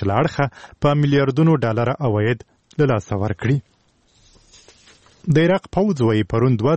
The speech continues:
توغندي د بغداد پر هوایي ډګر ولګېدل. په دغه ځای کې امریکایي ځواکونه دېره دي، خو دې پیښې مرګ ژوبله نه ده اړولې. د فرانسې خبري اژانس راپور ورکړی چې له اکتوبر میاشتې راهیسې دا په عراق کې پر امریکایي اهدافو نهه دېرشم برید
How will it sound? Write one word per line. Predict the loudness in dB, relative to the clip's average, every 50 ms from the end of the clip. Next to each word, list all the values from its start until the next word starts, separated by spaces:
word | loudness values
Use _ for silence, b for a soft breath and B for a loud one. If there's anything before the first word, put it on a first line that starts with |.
| 0
توغندي | -2 -2 0 0 0 0 0 0 0
د | 0 0 -2
بغداد | -2 -2 -2 -2 -4 -4 -4 -4
پر | -4 -2 -2 -2
هوایي | 0 0 0 0 0
ډګر | -2 -2 -2 0 0 0 0 -2
ولګېدل. | -2 -2 -4 -4 -4 -2 -2 -2 -2 -4 -4 -8 _ _ _ _ -4
په | -2 0
دغه | 0 0 0 0 0
ځای | 0 0 0
کې | -2 -2 0
امریکایي | 0 0 0 0 -2 -2 0 0
ځواکونه | 0 -2 0 0 0 0 2 2 0
دېره | 0 0 0 0
دي، | -2 -2 -4 -6 _ -6
خو | -4 -2 0
دې | 0 0 0 0
پیښې | 0 0 0 0 0 0 0
مرګ | 0 0 -2 -2 -2
ژوبله | -2 0 0 0
نه | 0 0 0
ده | -2 -2 -2
اړولې. | -4 -4 -4 -2 -2 -2 -4 -4 -8 _ _ _ _ -2 0
د | 0 0
فرانسې | 0 0 0 0 0 -2 -4 -4
خبري | -4 -2 -2 0 0
اژانس | 0 0 0 -2 -2 -2 -2 -4
راپور | -2 -2 -2 -2 0
ورکړی | -2 -2 -4 -2 -2 -2 -2 -2
چې | -2 -2 0
له | 0 0
اکتوبر | -2 -4 -4 -2 -2 0 0 0 -2
میاشتې | -2 -2 -2 -2 -4 -2
راهیسې | 0 0 0 -2 0 -2 -2 -4 B B B B B B B _ -2
دا | -2 0
په | 0 0 0
عراق | 0 0 -2 -4
کې | -4 -4 -2 0
پر | 0 0
امریکایي | 0 0 -2 -2 -2 0 0 0 0
اهدافو | -2 -2 -2 -2 -2 -2 -2 -2 -4 -4 B B B B B -2
نهه | 0 0 0 0 0 -2
دېرشم | -2 -2 -2 -2 -2 0 0 0
برید | 0 -2 -2 -2